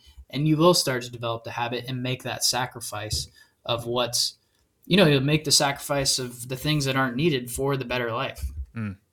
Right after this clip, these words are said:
Speaker 2: dude, well said, for sure. Well, listen, man, again, it's been, it's been a pleasure to get to, to chat with you about this topic. It's, um, it, it's cool to not only see your progression, but, uh, I, I'm just proud of,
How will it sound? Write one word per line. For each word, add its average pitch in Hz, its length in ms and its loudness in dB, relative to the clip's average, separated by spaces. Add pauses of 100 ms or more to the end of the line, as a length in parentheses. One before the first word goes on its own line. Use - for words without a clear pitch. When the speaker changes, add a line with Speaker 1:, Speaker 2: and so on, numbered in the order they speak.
(120)
Speaker 2:
dude, 104 180 -2
well 98 200 0
said, 92 340 -6 (240)
for 107 120 -6
sure. 92 300 -6 (340)
Well, 123 300 4
listen, 127 300 -2
man, 107 200 -2
again, 110 220 -2
it's 101 140 -4
been, 110 480 -2 (240)
it's 110 100 -14
been 117 140 -2
a 101 40 -4
pleasure 110 300 0
to 104 60 -4
get 104 160 -4
to, 98 340 -2 (220)
to 110 100 -10
chat 104 260 -2
with 101 120 -8
you 110 60 2
about 101 200 2
this 101 140 -6
topic. 101 580 -2
It's, - 260 -10
um, 92 380 -4 (800)
it, 117 140 -4
it's 104 220 -8
cool 127 280 -2
to 110 560 -2
not 113 220 0
only 104 140 0
see - 180 -6
your 104 120 -2
progression, 104 600 0
but, 95 260 -2 (320)
uh, 92 460 -2
I, - 20 -12 (300)
I'm 117 260 -4
just - 220 -6
proud 101 280 0
of, - 240 -12